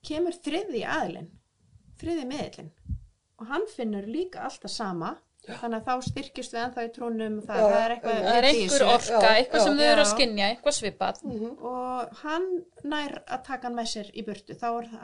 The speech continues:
Speaker 1: hefur hann verið þessi sterka kallorka sem að þurfti.
Speaker 2: Já,
Speaker 1: Sem
Speaker 2: ok.
Speaker 1: að
Speaker 3: Já,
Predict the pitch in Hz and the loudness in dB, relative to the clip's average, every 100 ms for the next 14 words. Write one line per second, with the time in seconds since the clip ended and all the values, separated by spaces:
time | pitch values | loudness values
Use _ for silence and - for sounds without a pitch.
0 | 233 240 226 233 220 214 202 - _ _ | -12 -12 -10 -8 -6 -6 -8 -12 _ _
1 | 220 208 196 - 185 - 190 196 196 175 | -14 -10 -10 -8 -10 -10 -12 -10 -10 -12
2 | - 185 185 _ - - 214 196 190 - | -12 -14 -14 _ -14 -10 -8 -8 -10 -12
3 | 170 185 _ _ _ _ _ _ _ _ | -14 -14 _ _ _ _ _ _ _ _
4 | _ _ _ _ 392 - 240 233 202 226 | _ _ _ _ -14 -12 0 2 4 2
5 | 226 370 156 254 | 0 -2 2 4